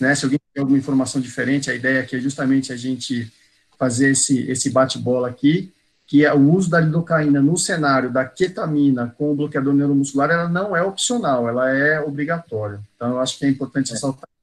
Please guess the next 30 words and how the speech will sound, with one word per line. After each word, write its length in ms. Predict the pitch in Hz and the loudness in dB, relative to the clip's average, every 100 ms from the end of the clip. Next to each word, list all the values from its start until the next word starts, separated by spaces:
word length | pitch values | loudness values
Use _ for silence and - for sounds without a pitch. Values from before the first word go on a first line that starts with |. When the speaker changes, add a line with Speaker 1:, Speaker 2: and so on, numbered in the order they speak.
| - | -6
Speaker 1:
alguém 120 | 151 | -4
tiver 180 | 156 135 | -2 0
alguma 180 | 135 139 | 2 2
informação 420 | 139 135 127 131 | 4 2 2 -2
diferente, 540 | 120 131 120 131 143 | -2 -2 0 0 -2
seria 440 | - - 185 143 135 | 0 6 6 6 0
Speaker 2:
É. 40 | - _ _ _ _ - | -6 _ _ _ _ -8
Speaker 1:
importante 360 | 135 135 135 | -4 -2 -2
trazer. 380 | - 131 117 156 | 2 4 6 4
Speaker 2:
É, 40 | |
Pedro, 240 | 151 151 160 | 4 4 4
isso, 920 | 170 - 185 180 165 147 131 120 117 | 4 6 6 6 6 6 6 6 6
isso 220 | 139 - | 4 4
realmente 400 | 139 165 170 160 | 4 4 2 2
tem 140 | - 139 | 0 4
bastante 460 | 131 127 135 135 | 4 2 -2 -2
descrito, 500 | 131 - - 151 - | -2 0 2 0 0
mas 220 | 127 127 | 0 2
eu 120 | 135 135 | 4 2
acho 160 | 143 | 2
que 80 | - | -4
esses 120 | 135 | -4
são 140 | - 139 | -2 2
mais 220 | 139 147 | 2 2
em 100 | 151 | 0
textos 300 | - 147 - | 0 -2 -2
relacionados 500 | 139 135 139 135 135 | -2 -2 0 0 2
à 60 | |
anestesia 580 | 139 139 - 143 135 139 | 2 2 0 0 0 0
mesmo. 340 | 156 117 98 | 2 2 2